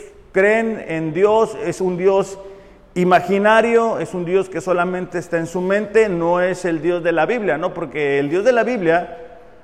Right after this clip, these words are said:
nos llama a congregarnos como iglesia, y eso lo vemos desde el Antiguo Testamento y corre a través de la palabra a través, eh, hasta el Nuevo Testamento también.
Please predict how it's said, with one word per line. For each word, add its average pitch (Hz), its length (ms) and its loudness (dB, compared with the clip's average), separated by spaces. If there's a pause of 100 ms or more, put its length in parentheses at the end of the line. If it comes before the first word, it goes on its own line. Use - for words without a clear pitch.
(160)
nos 160 400 2
llama 190 760 4
a 143 260 0
congregarnos 165 960 2
como 143 260 -4
iglesia, 139 640 0 (440)
y 180 200 2
eso 190 200 4
lo 208 100 4
vemos 190 320 2
desde 165 240 2
el 156 100 0
Antiguo 220 500 0
Testamento 156 720 -2
y 156 140 -2 (180)
corre 220 440 4
a 175 120 4
través 151 320 -2
de 170 100 -2
la 160 160 0
palabra 143 680 -2 (760)
a 147 200 6
través, 151 360 4
eh, 156 240 6
hasta 143 200 2
el 151 120 2
Nuevo 165 300 4
Testamento 147 800 -2 (260)
también. 165 520 4